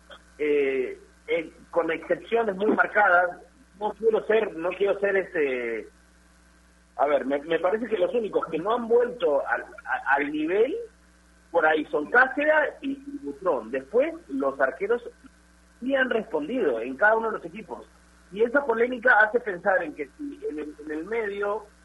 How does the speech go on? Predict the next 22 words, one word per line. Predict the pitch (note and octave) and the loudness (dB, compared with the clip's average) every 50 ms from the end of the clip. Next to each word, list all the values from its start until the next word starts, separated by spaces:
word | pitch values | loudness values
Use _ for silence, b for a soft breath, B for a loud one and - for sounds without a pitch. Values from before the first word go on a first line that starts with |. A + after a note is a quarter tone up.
| _ - _ - | _ -20 _ -8
eh, | C#3+ C#3+ C#3+ C#3 - | -6 -6 -6 -4 -2
cuántos | F#3 A3 A3+ A3+ A3+ B3+ - - | 0 0 0 0 -2 -4 0 0
arqueros | G#3+ F3+ - G3+ G#3+ A3 G#3+ - | 0 0 0 0 -2 -2 -2 -2
tienen | A#3 A3 A3 G#3+ | -4 -4 -2 0
la, | G#3 F#3+ D#3+ - | 2 2 2 0
la | C#3 C3 C3 - | 0 0 0 0
posibilidad | - D3 C#3+ C#3 - D#3+ D3 C#3+ C#3+ C#3 C#3 D3 D#3 F#3 G3+ A3 A3 | -2 -6 -10 -8 -6 -4 -2 -2 -2 -2 -2 -2 2 4 4 4 4
en | G#3 F#3 E3 | 2 0 0
algún | D3+ D3 D#3+ F#3+ | -2 -2 -2 -4
momento | F#3+ G3 G3+ G#3 G3+ - G3 | -4 -4 -4 -6 -4 -4 -4
de | D#3+ D3+ - | -4 -2 -2
ser | G3 F#3 - - | -4 -4 -4 -8
citados. | G#3+ - - G3+ F#3+ E3 D3+ D3+ D#3+ F#3+ - - - _ _ _ _ _ _ _ _ _ _ _ _ - | -6 0 2 2 2 2 0 -2 -4 -6 -10 -16 -20 _ _ _ _ _ _ _ _ _ _ _ _ -10
Y | G#3+ A3 A3 A3 A3 A3 G#3+ - | -8 -6 -4 -4 -4 -4 -6 -6
como | - F3 D3+ D#3 | -6 -6 -4 0
te | E3 F3 | 0 0
dijo, | E3+ D#3+ D3 C#3+ D3 C3 - - | 0 0 -2 -2 -4 -6 -6 -8
como | - D#3 D#3+ D#3 | -8 -6 -2 0
te | E3 D#3+ D#3 | 2 0 0
decía, | D#3+ F3 D#3+ D3 | 0 2 2 2
¿no? | C#3+ D#3 E3+ - - | 2 2 -2 -4 -4
Eh, | D3 C#3+ C#3 C3 B2+ A2+ - | -4 -2 -2 -4 -6 -8 -10